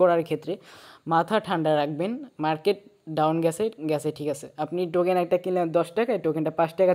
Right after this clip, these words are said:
চলে আসলো, একটা কথা মাথায় রাখবেন, টোকেন কোনো সময়, কোনো সময়ে ভুলেও সেল দেবেন না। আমি একটা টোকেন আপনাকে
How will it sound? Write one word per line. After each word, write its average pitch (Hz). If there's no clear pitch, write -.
চলে 156
আসলো, 143
একটা 220
কথা 220
মাথায় 170
রাখবেন, 147
টোকেন 208
কোনো 233
সময়, 165
কোনো 208
সময়ে 185
ভুলেও 208
সেল 165
দেবেন 147
না। 143
আমি 185
একটা 185
টোকেন 180
আপনাকে 165